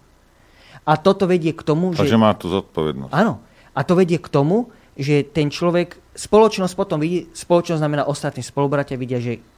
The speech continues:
Speaker 1: keď bolo treba, e, prijať nejaké rozhodnutie, rozhodnutie bolo správne a potom sa aj správne plnilo, alebo bolo nesprávne a správne sa plnilo,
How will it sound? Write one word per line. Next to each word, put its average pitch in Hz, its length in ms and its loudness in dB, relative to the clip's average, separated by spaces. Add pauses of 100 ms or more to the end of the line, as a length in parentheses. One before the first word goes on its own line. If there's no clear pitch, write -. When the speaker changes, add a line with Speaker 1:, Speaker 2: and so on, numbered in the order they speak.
Speaker 1:
keď - 200 2
bolo 160 220 4
treba, 160 440 0
e, 135 340 -6
prijať 147 300 -2
nejaké 143 200 -2
rozhodnutie, 139 460 -2 (260)
rozhodnutie 151 460 0
bolo 135 180 -2
správne 131 680 0 (100)
a 165 100 0
potom 170 260 -2
sa 156 140 -6
aj 139 120 -4
správne 135 340 -2
plnilo, 160 400 -2
alebo 143 320 4
bolo 120 60 2
nesprávne 156 540 0
a - 120 -8
správne 156 320 -2
sa 160 140 -4
plnilo, 180 340 -4